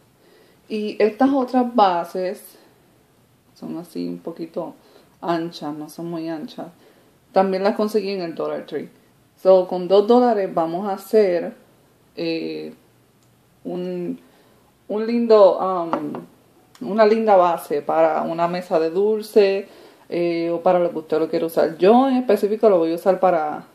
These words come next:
mesas de dulces. Este, y eso es lo que vamos a utilizar. Vamos a utilizar la base, las dos bases. Vamos a utilizar esta pega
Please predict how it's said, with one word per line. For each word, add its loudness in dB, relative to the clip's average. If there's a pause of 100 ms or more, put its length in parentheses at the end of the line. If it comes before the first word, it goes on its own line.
(300)
mesas -2
de 2
dulces. 0 (600)
Este, -2 (280)
y 6
eso 6
es 8
lo 6
que 6
vamos 2
a -2
utilizar. 0
Vamos -2
a -6
utilizar 0 (560)
la 2
base, 0 (600)
las 4
dos 4
bases. 0 (480)
Vamos 2
a 0
utilizar 4
esta -4
pega 0